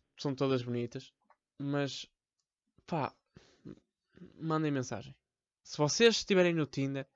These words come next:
mandem mensagem. E vocês, gajos, pá, mandem, pronto. Foda-se, eu ajudo-vos. Eu não percebo, eu não sou muito bom a fazer flerte com gajas, tipo, eu não consigo, já falámos sobre isso, mas, opá, foda-se.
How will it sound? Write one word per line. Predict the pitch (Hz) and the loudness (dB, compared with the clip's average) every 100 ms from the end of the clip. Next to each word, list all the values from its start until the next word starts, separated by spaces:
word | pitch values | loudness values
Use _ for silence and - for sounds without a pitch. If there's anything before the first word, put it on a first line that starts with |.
| _ _ _ _ - | _ _ _ _ -4
mandem | 123 120 | 0 0
mensagem. | 117 113 82 - - _ - | 0 -4 -10 -18 -20 _ -4
E | 139 | 2
vocês, | 160 190 170 | 4 4 4
gajos, | 143 151 160 156 - - - _ _ _ _ | 8 8 8 2 -10 -16 -20 _ _ _ _
pá, | 180 165 | 8 10
mandem, | 151 147 131 | 10 8 4
pronto. | 123 127 113 - _ _ _ _ _ _ _ _ | 2 0 0 -8 _ _ _ _ _ _ _ _
Foda-se, | - 135 135 - | 2 2 2 0
eu | 139 131 | 0 2
ajudo-vos. | 123 120 113 - - _ _ _ _ _ _ _ _ | 0 -2 -6 -14 -20 _ _ _ _ _ _ _ _
Eu | 170 | -2
não | 202 | 2
percebo, | - 220 185 | 6 6 6
eu | 202 | 4
não | 214 | 6
sou | 240 | 4
muito | 233 233 | 4 6
bom | |
a | 240 | 4
fazer | 214 233 | 4 0
flerte | 220 240 233 | 4 4 4
com | - 247 | 2 4
gajas, | 220 220 156 | 8 8 6
tipo, | 127 135 | -2 0
eu | |
não | 160 | 2
consigo, | 196 202 208 | 4 4 6
já | 165 156 | 8 8
falámos | - 180 180 | 8 8 8
sobre | 214 220 | 6 6
isso, | 214 180 | 4 6
mas, | 170 | 6
opá, | 190 233 175 - - - - - _ _ _ - | 10 10 8 2 -20 -20 -20 -20 _ _ _ 2
foda-se. | 170 185 185 202 214 - | 8 10 10 8 4 -4